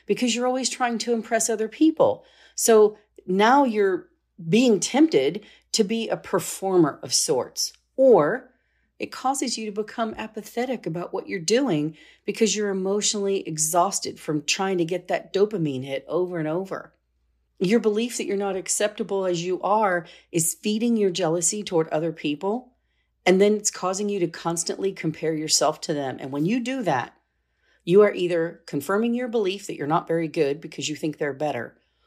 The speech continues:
or you're falsely inflating your sense of worthiness because you're lowering your opinion of them, because you're judging them. And if you think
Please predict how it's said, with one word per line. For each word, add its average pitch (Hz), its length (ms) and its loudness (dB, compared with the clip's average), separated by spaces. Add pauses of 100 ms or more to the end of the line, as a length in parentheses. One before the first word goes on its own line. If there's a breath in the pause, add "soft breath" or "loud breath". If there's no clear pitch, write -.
(180)
or 185 460 6
you're 190 280 4
falsely 214 560 0
inflating 180 460 -2
your 170 100 -4
sense 165 300 -6
of 151 120 -8
worthiness 185 600 0 (220 soft breath)
because 247 300 -2
you're 277 100 -6
lowering 269 440 0
your 262 200 -4
opinion 262 400 -4
of 240 160 -8
them, 330 420 2 (180)
because - 160 -6
you're 262 100 -4
judging 247 440 2
them. 120 240 -10 (800)
And 220 260 -2
if 226 220 2
you 302 280 6
think 262 420 -8